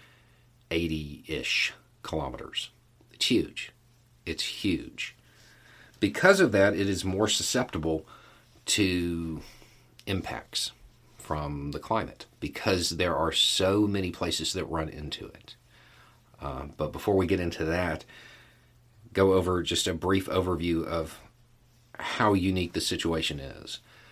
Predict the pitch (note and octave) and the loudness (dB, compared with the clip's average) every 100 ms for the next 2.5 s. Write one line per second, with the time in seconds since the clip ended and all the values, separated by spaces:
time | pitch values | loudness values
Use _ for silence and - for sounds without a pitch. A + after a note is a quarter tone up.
0 | - - G2+ A#2+ C3 A#2 B2 C3+ F#2 C2+ | -20 0 6 8 8 8 6 6 2 -2
1 | D2+ - - _ - _ _ _ G2+ F#2 | -6 -8 -12 _ -20 _ _ _ -4 -2
2 | D#2+ E2 F#2 C3+ | 0 2 4 2